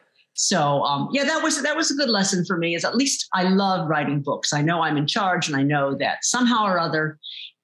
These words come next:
it will go into production, <laughs> either as a self-published book or, uh, with a publisher.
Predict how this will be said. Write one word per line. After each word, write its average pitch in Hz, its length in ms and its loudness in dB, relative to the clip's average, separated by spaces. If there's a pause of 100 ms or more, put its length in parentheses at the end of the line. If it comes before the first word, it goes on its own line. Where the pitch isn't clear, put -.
it 214 220 0
will 170 460 2
go 160 200 2
into 143 120 2
production, 160 880 2
<laughs> - 100 -12
either 220 320 4
as 180 240 2
a 175 60 0
self-published 170 640 0
book 156 220 -2
or, 139 340 -2 (260)
uh, 143 180 0
with 151 120 0
a - 40 0
publisher. 143 500 -4